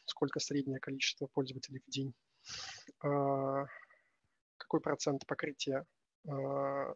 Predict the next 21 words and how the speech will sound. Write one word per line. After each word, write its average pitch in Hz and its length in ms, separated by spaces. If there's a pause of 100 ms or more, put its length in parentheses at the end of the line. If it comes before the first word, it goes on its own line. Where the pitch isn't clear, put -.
среди 143 260
сотрудников 139 500
операционки 190 720
и 202 120
среди 147 260
руководителей. 135 600 (880)
А, 139 280
и 220 60
собираем 156 540
периодически 135 680
удовлетворённость, 151 920 (440)
а, 143 60
в 139 540 (1040)
баллах, 160 520 (220)
проводим 135 340
опросы, 170 460
то 147 200
есть - 120 (100)
сколько - 300
вы 135 60
баллов 143 340